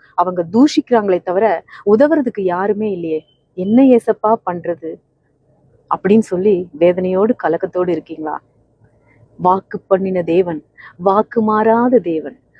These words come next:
ஒரு நாளும் நம்மளை கைவிடவே மாட்டாருங்க. நம்ம அப்பா இரக்கங்களின் தேவன், நம்மள கண்ணோக்கி பார்த்துட்டு இருக்காரு. ஆண்டவர் சொல்லியிருக்காரு, "மனுஷன் உனக்கு என்ன செய்வார்?"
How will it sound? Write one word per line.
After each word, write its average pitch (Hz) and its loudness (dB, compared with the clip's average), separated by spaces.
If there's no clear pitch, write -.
ஒரு 285 6
நாளும் 285 -2
நம்மளை 185 -10
கைவிடவே 196 -4
மாட்டாருங்க. 160 -8
நம்ம 165 -2
அப்பா 170 -2
இரக்கங்களின் 196 0
தேவன், 170 -8
நம்மள 185 2
கண்ணோக்கி 254 4
பார்த்துட்டு 196 -8
இருக்காரு. 165 -12
ஆண்டவர் 180 0
சொல்லியிருக்காரு, 175 0
"மனுஷன் 233 2
உனக்கு 180 -6
என்ன 165 -4
செய்வார்?" 147 -8